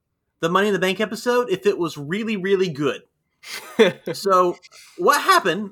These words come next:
Speaker 1: was the four of them, they're no tags, they just beat the crap out of each other in the ring, right?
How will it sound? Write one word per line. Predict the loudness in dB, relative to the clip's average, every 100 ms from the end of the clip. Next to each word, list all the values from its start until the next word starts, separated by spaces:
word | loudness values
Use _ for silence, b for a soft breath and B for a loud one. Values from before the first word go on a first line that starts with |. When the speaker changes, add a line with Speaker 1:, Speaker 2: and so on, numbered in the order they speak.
| -12
Speaker 1:
was | 0 2 2 0
the | -6
four | 2 6 6
of | 6
them, | 0 0
they're | -2
no | 0 0
tags, | 0 -2 -2 -2
they | -2
just | -2 0
beat | 0 0
the | 0
crap | 2 4
out | 2
of | 0
each | -4 -4
other | -2 -2
in |
the | -2
ring, | -6 -8
right? | -8 -10